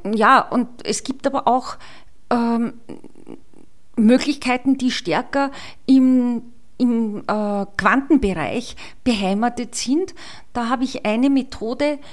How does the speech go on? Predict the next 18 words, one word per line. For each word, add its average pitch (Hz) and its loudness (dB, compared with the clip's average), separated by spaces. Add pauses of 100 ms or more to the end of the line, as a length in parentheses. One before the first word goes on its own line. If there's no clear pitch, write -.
(340)
ähm, 233 0
ich - -6
nenne 220 2
es 202 -2
Frequencing, 269 0
das 233 -4
heißt, 214 -4
wie 247 2
begebe 247 -6
ich - -10
mich 240 -4
ganz 233 -2
gezielt 262 -2
auf - -4
eine 214 -4
bestimmte 262 -2
Frequenz 180 -4
dessen, 262 -2